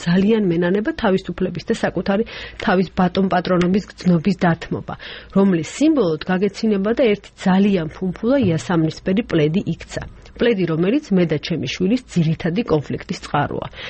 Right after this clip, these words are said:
ღამე მას მიაქვს, იძახის ვერ ვიძინებ მის გარეშეო, დილას კი ჩემი რიგია და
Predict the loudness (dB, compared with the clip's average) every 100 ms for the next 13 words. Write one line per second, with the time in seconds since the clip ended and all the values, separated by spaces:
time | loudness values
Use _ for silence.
0 | -14 -2 0 2 2 0 -2 -2 0 2
1 | 0 -2 0 0 0 2 4 4 2 0
2 | 0 0 0 -2 0 2 2 0 0 0
3 | 2 4 2 -2 -6 0 2 2 0 -2
4 | -4 -2